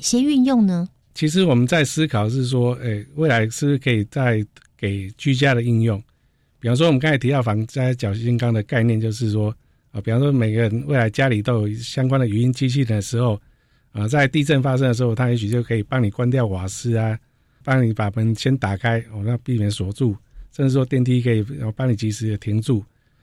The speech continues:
Speaker 2: 啊，那未来的一个科技里面，当然这些都可以做到。
Speaker 1: 那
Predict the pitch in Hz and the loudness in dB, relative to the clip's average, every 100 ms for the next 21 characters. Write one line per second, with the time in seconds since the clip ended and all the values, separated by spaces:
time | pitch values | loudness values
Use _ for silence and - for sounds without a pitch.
0 | _ 104 110 143 135 156 165 117 117 120 | _ -6 0 2 0 2 2 4 2 0
1 | 113 - 123 135 110 117 107 - 131 123 | -2 -2 -2 0 0 0 -2 -6 -2 0
2 | 117 - 123 131 123 117 110 98 117 104 | 0 -2 -2 0 0 0 -2 -4 -6 -8
3 | 110 101 - _ _ _ 247 233 | -8 -12 -16 _ _ _ -2 0